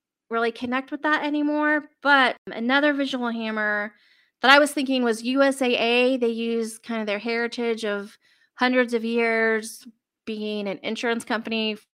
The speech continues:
for military people. Like, I feel like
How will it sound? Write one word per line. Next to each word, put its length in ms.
for 920
military 460
people. 500
Like, 260
I 60
feel 200
like 180